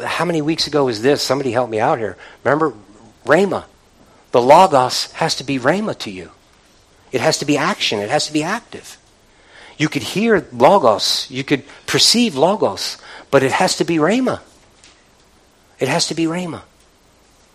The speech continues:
Amen? Come on.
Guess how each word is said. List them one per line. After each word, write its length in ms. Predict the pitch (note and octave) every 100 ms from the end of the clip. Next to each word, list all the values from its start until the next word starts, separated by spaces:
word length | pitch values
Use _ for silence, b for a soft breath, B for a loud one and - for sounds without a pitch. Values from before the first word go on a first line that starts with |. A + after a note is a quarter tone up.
| _ _ _ _ _ _ _ _ -
Amen? 380 | A#2+ D#3 F#3 - _ _ _ _ _ _ _ _ _ _ _ _ -
Come 180 | C#3+
on. 220 | F3 C#3+